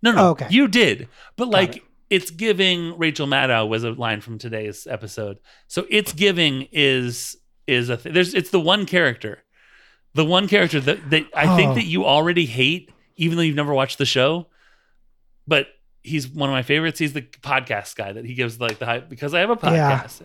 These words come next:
Speaker 1: And you're like, "Was that a super fan over there?" It's
Speaker 2: Yeah.
Speaker 1: that guy. And then, uh, a, a frequent segment on Avengers Ensemble. People that this, that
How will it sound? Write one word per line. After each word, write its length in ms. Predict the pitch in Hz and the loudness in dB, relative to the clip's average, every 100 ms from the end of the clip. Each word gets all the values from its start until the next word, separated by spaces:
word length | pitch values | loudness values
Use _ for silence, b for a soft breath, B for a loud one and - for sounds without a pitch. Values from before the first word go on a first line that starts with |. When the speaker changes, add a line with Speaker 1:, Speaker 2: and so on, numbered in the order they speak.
| - | -8
Speaker 1:
And 80 | |
you're 100 | 143 | -4
like, 120 | 131 135 - b b b | -4 -6 -20 b b b
"Was 120 | 175 | -4
that 100 | 104 | -2
a 80 | 101 | -4
super 380 | - 156 147 151 | -4 -2 -2 -2
fan 260 | 170 160 | -2 -2
over 140 | 160 165 | -2 -4
there?" 320 | 165 170 151 _ - | -4 -6 -8 _ -2
It's 100 | 139 | -2
Speaker 2:
Yeah. 80 | |
Speaker 1:
that 160 | 127 98 | -2 -8
guy. 300 | 101 98 120 _ _ _ _ | -12 -14 -18 _ _ _ _
And 140 | - 180 | -2 2
then, 260 | 214 202 - - | 2 2 -6 -2
uh, 240 | 208 214 - - 233 | 2 2 -2 -10 -12
a, 320 | 233 440 349 | -12 -6 -4
a 60 | |
frequent 640 | 240 - 339 233 180 - - | -4 2 2 4 0 0 -4
segment 340 | - 131 127 | -2 -2 -4
on 180 | 127 117 135 | -4 -4 -4
Avengers 460 | 143 120 117 117 | -4 -4 -4 -4
Ensemble. 640 | 117 110 123 120 120 123 - _ _ _ _ _ _ _ _ | -4 -4 -4 -4 -4 -6 -10 _ _ _ _ _ _ _ _
People 260 | - 226 226 | 0 2 2
that 160 | 214 190 | 2 2
this, 300 | 185 - - | 0 0 -2
that 320 | 175 185 | -2 -2